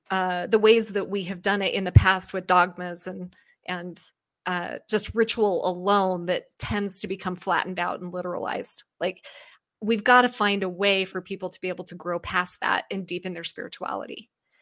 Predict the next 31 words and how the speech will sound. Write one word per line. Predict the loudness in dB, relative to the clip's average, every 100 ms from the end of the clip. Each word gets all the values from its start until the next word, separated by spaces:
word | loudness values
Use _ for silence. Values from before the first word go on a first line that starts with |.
| _ _
Because | -6 -2 0 2 2 0
you're | -4 -2
really | -2 -2 0
not | 0 0
deepening | -2 -4 -4
spirituality | -4 -4 -6 -2 0 0 -2 -4
just | -4 -4 -2
by | -2 -2
affirming | -6 -4 -4 -2 -4 -6
what | -6
you | -8
already | -8 -8 -10 -10
know | -8 -8 -10 _ -2
over | 0 -2
and | -6
over | -8 -10
and | -10
over | -8 -6
again | -6 -6 -6
until | -10 -10 -10
you | -8
die. | -8 -8 -14 _ -6
And | -4 -2
yet, | -2 -2
in | -2 0
the |
West, | 2 2 2 -2
we | -6
call | -6 -6
that | -6
faith. | -8 -12 -12